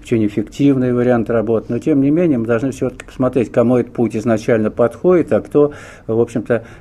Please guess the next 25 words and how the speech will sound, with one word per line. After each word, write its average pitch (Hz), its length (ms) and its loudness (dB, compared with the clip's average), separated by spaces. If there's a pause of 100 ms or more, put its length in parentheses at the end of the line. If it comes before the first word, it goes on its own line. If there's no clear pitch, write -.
э, 104 260 -2
м, 95 380 -4
будет 113 220 0
заниматься, 110 640 0 (380)
э, 87 520 -6
вот 101 180 -4
этой 104 200 0
вот 98 200 -4
работой 117 440 2
молитвенной 95 680 -2 (160)
впустую. 107 640 -4
Вот 92 140 -6
это 135 160 -4
нам 120 160 -2
надо, 110 300 -4 (400)
э, 82 240 -8
уяснить. 101 580 -4 (200)
Кому 104 240 0
можно 143 340 2
изначально 120 520 -2
начинать, 107 560 -2 (280)
м, - 400 -10
с - 80 -16
пути 101 300 -2
молитвы, 95 560 -4